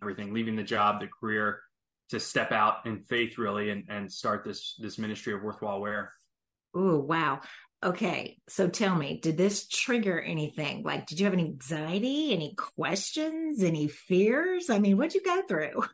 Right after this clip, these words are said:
Speaker 1: I almost feel like you're, you're toying with me, Carol. I mean, honestly, if we think about it, it was a horrible career move. From the world's perspective, you know, I went from a job that paid well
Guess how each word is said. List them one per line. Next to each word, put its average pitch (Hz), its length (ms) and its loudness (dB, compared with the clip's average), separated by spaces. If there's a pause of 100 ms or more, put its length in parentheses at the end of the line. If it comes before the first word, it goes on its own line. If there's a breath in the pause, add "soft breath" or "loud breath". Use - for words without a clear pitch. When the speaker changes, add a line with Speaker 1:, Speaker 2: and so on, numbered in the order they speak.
Speaker 1:
I 135 100 4
almost 214 240 2
feel 185 140 6
like 143 180 4
you're, 131 160 6
you're 117 140 2
toying 170 340 4
with 117 160 0
me, 101 140 -6
Carol. 107 260 4
I 107 40 4
mean, 120 220 0
honestly, 147 460 4
if 143 160 -6
we 185 120 6
think 220 300 0
about 113 360 4
it, 107 100 -2 (220 loud breath)
it 147 80 4
was 165 160 4
a 170 80 2
horrible 151 720 0 (120)
career 190 300 2
move. 107 240 -4 (220)
From 160 180 4
the 156 80 8
world's 196 240 6
perspective, 123 640 0
you 135 100 0
know, 131 60 4
I 127 80 6
went 147 180 2
from 151 120 -2
a 127 40 0
job 127 360 4
that - 200 -6
paid 139 240 0
well 107 380 -2